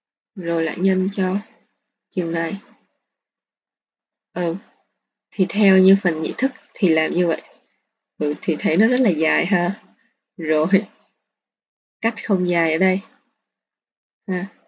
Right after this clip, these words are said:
Thì sẽ xác định nguy bằng N nhân B.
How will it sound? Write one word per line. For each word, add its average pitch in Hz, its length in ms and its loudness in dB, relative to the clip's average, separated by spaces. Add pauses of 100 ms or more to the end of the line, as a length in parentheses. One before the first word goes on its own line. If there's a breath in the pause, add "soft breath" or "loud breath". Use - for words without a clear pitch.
(920)
Thì 165 160 -4
sẽ - 220 -4
xác 247 280 -4
định 202 160 2 (640)
nguy 190 360 8 (120)
bằng 175 180 -4
N 160 180 0
nhân 175 200 -2
B. 185 40 4